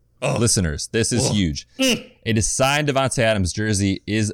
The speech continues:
Speaker 2: the giveaway
Speaker 3: Mm.
Speaker 2: for the next several weeks. Probably giving it away sometime in mid-June.
Speaker 3: Mm.
Speaker 2: We'll announce it for sure, but this will be several weeks, uh, of giving away. The way you're gonna enter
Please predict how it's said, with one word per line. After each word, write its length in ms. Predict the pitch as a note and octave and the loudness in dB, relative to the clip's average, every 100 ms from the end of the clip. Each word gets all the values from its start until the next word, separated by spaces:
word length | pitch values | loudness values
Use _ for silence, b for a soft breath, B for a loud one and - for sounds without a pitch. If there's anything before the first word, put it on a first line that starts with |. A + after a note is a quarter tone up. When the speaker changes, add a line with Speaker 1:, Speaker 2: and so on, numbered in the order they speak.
| - | -4
Speaker 2:
the 200 | F2+ G2 | -2 -2
giveaway 720 | D#2 B2 D#3 G#2 F#2+ F#2 F#2 | 0 0 2 4 4 2 0
Speaker 3:
Mm. 140 | - | -6
Speaker 2:
for 560 | - A2+ A2+ A2+ G#2+ G#2+ | -8 -4 0 2 2 0
the 100 | F#2 | 0
next 480 | G#2+ A#2 - - - | 0 0 0 -2 -2
several 320 | - C3+ A2+ | 0 2 2
weeks. 220 | G2 F2 - | 0 -2 -2
Probably 300 | D3 D#3+ C3+ | -2 0 0
giving 260 | C3+ C3+ | 0 0
it 100 | B2 | 0
away 360 | A2 A2+ A2 G#2+ | 2 2 2 0
sometime 340 | - A#2 B2 | -2 -2 0
in 100 | G2+ | 0
mid-June. 440 | G2 F#2 D#2 F#2 F#2 | 0 0 0 0 0
Speaker 3:
Mm. 60 | |
Speaker 2:
We'll 100 | F#2+ G2+ | 0 0
announce 320 | F2+ F2 F#2 | 0 -2 -2
it 180 | F2 - _ _ _ | -4 -6 _ _ _
for 180 | - G2 | -6 -4
sure, 380 | - - G#2 E2+ | -2 0 2 2
but 80 | G2+ | 0
this 140 | - | -2
will 60 | A#2 | 0
be 80 | G2+ | 0
several 320 | B2 A#2 G2+ | 0 0 2
weeks, 380 | G#2 G#2 - - | 0 -2 -6 -8
uh, 40 | F2 | -4
of 340 | F2 C#2+ E2+ | -2 -2 -2
giving 220 | G#2+ G2+ | -2 -2
away. 300 | F#2 F#2+ G2 - b b b - | 0 0 0 -2 b b b -4
The 100 | G#2+ | 0
way 160 | C#3+ | 2
you're 160 | A#3 A3 | 2 2
gonna 140 | E3 | 0
enter 540 | G2 G#2+ - D#3 D#3+ | 0 0 0 0 -2